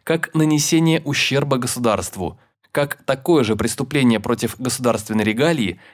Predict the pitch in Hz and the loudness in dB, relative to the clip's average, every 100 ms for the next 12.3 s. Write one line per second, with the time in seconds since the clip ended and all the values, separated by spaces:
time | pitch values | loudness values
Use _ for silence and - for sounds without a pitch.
0 | _ 156 180 - 175 170 160 160 151 - | _ -4 -4 -6 -2 -2 -2 -4 -4 0
1 | 131 135 147 131 127 127 110 - 117 117 | -2 0 -2 -2 -4 0 -2 -2 -2 2
2 | 120 131 127 92 69 - _ _ _ 110 | 4 4 2 0 -4 -10 _ _ _ 0
3 | 135 - 170 170 160 147 127 160 151 127 | 0 0 -2 2 2 2 2 2 2 -2
4 | 120 170 110 - 107 95 - 104 113 156 | -2 -2 -4 -2 -2 -2 -4 -4 0 -2
5 | 156 147 117 107 127 139 131 - - 135 | 0 0 2 2 2 0 -6 -14 -8 -6
6 | 135 127 104 107 143 107 - _ _ - | 0 2 2 2 0 -2 -8 _ _ -6
7 | 107 107 104 147 160 151 - 127 143 143 | 0 0 2 0 2 -2 0 -2 0 0
8 | - 135 135 113 107 117 135 147 147 147 | -2 -2 2 0 2 -2 -2 -6 -2 -4
9 | - _ - 170 180 175 143 147 143 131 | -4 _ -6 0 0 0 2 2 2 0
10 | 131 127 117 120 127 127 135 131 - 135 | 0 2 2 2 0 -2 -6 -6 -2 0
11 | 110 107 120 117 95 - 98 113 113 107 | 0 0 -4 -2 -4 -4 -6 -4 0 0
12 | 95 - 80 | -2 -8 -10